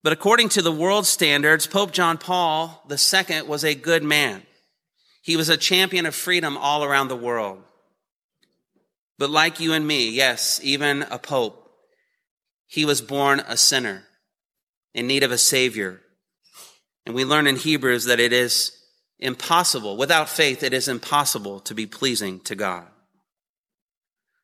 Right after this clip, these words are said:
John Paul the Second had to come to a place in his own life where he acknowledged his sinfulness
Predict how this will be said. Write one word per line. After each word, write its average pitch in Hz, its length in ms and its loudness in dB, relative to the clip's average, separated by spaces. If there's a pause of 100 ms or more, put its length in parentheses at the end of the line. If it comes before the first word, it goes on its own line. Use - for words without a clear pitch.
(240)
John 147 240 2
Paul 156 260 2
the 143 80 0
Second 156 380 2
had 151 180 2
to 143 80 -2
come 156 240 0
to 151 140 0
a 131 40 2
place 147 340 0
in 143 60 0
his 135 140 0
own 147 300 -2
life 147 420 2 (280)
where 131 140 0
he 156 220 2
acknowledged 139 640 0
his 135 140 -2
sinfulness 135 720 0